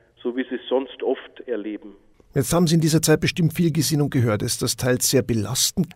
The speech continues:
Speaker 2: Gibt es hier auch Prozesse oder Kontakte, wo Sie sich dann hinwenden können?
Speaker 1: Ja, also w-, wenn man Glück hat, und bei mir ist es so,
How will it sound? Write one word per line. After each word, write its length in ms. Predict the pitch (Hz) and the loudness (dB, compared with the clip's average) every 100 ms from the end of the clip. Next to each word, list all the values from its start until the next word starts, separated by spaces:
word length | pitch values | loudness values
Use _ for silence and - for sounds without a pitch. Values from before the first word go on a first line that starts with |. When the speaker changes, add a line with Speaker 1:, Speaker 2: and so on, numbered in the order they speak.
| - | 0
Speaker 2:
Gibt 180 | 160 | 2
es 100 | 135 | 2
hier 140 | - 135 | 4 2
auch 100 | 131 | 2
Prozesse 520 | - 127 - 156 - | 0 0 2 2 4
oder 140 | 147 135 | 4 4
Kontakte, 640 | 139 123 147 160 139 113 | 2 0 -2 2 4 4
wo 180 | 110 110 | 4 0
Sie 240 | - - 185 | 0 2 4
sich 240 | 185 165 | 2 0
dann 140 | 165 143 | 2 6
hinwenden 500 | 165 180 175 - - | 6 6 2 0 2
können? 340 | 170 180 208 - _ _ _ - | 2 2 -2 -8 _ _ _ -14
Speaker 1:
Ja, 340 | 131 139 156 | 4 6 8
also 280 | 139 127 135 | 6 2 2
w-, 140 | 139 131 | 2 4
wenn 140 | 143 | 6
man 120 | 156 151 | 6 6
Glück 280 | 170 - 151 | 2 2 2
hat, 220 | 160 - | 2 4
und 240 | 139 - | -4 2
bei 140 | 135 127 | 4 4
mir 220 | 156 175 | 6 4
ist 100 | 170 | 2
es 80 | 151 - | -4 2
so, 280 | 160 160 | 2 2